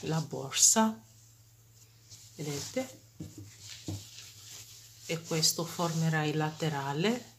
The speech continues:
la base e l'altro lato del laterale.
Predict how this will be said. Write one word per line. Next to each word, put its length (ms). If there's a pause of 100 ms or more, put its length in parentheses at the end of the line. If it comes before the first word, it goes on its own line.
la 200
base 760 (680)
e 100
l'altro 440
lato 600 (500)
del 220
laterale. 920